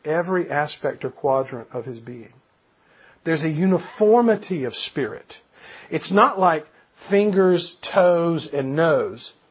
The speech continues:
that are different things or, or different aspects of my body manifesting themselves in different places. It's not that he's wise sometimes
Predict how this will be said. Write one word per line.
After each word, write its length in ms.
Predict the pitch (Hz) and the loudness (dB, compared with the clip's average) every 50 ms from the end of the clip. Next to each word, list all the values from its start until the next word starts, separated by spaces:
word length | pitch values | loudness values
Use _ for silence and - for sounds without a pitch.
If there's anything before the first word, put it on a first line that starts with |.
| _ | _
that 120 | - 156 135 | -4 -2 -2
are 80 | 131 | -2
different 520 | 123 117 160 170 175 - - 180 151 - - - | -2 -2 -4 -4 -4 -4 -4 -6 -6 -6 -6 -6
things 400 | - 151 143 131 120 117 113 110 | -4 -4 -4 -4 -6 -8 -10 -10
or, 140 | 117 113 - _ - - _ _ | -12 -14 -14 _ -20 -20 _ _
or 160 | - 139 127 120 | -4 -4 -4 -2
different 440 | - - 175 175 180 196 160 - | -2 -2 -2 0 0 0 -2 -2
aspects 640 | - 151 160 156 - - - - 151 135 - - - | -2 0 0 0 0 -2 0 0 0 0 0 -2 -6
of 100 | 143 117 | -4 -2
my 140 | 135 127 120 | 0 -2 0
body 500 | 120 131 131 135 135 135 127 120 117 - _ _ _ _ _ | 2 2 2 2 0 -2 -4 -6 -8 -10 _ _ _ _ _
manifesting 680 | - 135 135 147 151 151 - 180 151 143 - - 143 135 | -6 -2 0 2 2 2 2 0 0 0 -2 -6 -8 -6
themselves 480 | 131 123 120 - - 147 127 123 120 117 | -6 -8 -8 -6 -2 -2 -2 -2 -2 -6
in 100 | 120 113 | -8 -8
different 300 | 123 120 110 120 113 - | -8 -10 -10 -10 -16 -10
places. 540 | - - 127 117 113 - - - - - - _ - - - - | -6 -4 -4 -4 -6 -10 -16 -20 -20 -20 -20 _ -20 -20 -12 -6
It's 220 | - 156 151 - 185 | -4 -4 -4 0 0
not 220 | 208 226 269 277 | 2 2 2 2
that 100 | 262 190 | -2 -4
he's 220 | 185 185 165 - - - - - _ _ | -4 -4 -8 -8 -12 -20 -20 -20 _ _
wise 680 | - 139 139 147 165 175 190 202 202 208 202 202 185 - - - | -6 0 4 6 6 6 6 4 2 0 0 -2 -4 -6 -10 -6
sometimes 920 | - 277 285 262 233 185 196 180 135 120 113 107 127 180 240 - - - | -2 -2 0 0 -2 -2 -4 -6 -6 -6 -8 -12 -14 -16 -16 -18 -20 -20